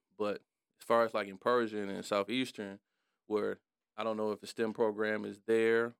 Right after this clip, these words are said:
or programs like, a, you know, coding and, and, and all that,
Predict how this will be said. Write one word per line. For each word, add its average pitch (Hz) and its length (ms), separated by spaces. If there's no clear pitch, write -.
or 104 260
programs 110 540
like, 104 240
a, 104 200
you 117 120
know, 98 260
coding 135 640
and, 98 280
and, 80 160
and 95 160
all 113 300
that, 117 300